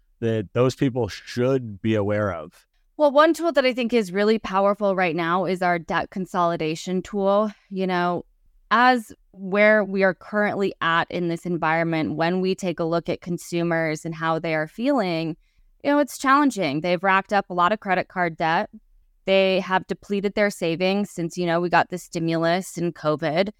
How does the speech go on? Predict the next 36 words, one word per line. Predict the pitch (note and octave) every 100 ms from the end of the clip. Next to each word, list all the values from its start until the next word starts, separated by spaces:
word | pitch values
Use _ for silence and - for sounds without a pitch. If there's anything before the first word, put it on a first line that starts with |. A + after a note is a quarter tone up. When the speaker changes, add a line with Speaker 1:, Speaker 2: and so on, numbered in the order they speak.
| _ _ _
Speaker 2:
Since | F#3 F3+
then, | F3+ F3+
we've | F3 -
depleted | F#3 - D#3 D3 -
that. | C#3 E3+ G3 -
And | F#3+ F#3+ F#3+ F#3 E3+ - _ _
people | A#3 A#3
have | A#3 A#3
a |
lot | A3+ G#3
of | G#3
equity | E3 - G3 F#3
in | F#3
their | F3
home. | E3 F#3+ D#3+ G#2+ -
So | - F#3 F3+ F3 -
let's | F#3+ -
think | - A#3+ B3
about | G#3+ F#3 E3
being | G3+ F#3+
strategic. | E3+ D#3 D3+ E3 E3 A#3+ C#4+ D4 _ _ _
Even | - C#4+ F4
if | C#4+ B3+
you | A#3
are | G#3+ G#3
going | G3+ G3+ F#3+
to | G3+ F3
refinance | F3 G3+ G3 F#3+ F#3+ F3+ -
to | F#3
a | F3
higher | - F3+ E3 D#3
rate, | E3 A#3 G3+ -
oftentimes | F3+ F#3+ A3 A3+ G#3 G#3
consolidating | - F#3 G3 F3+ G3 F#3+ F#3+ F#3
that | D#3 D3+
debt. | E3+ D#3+ G3+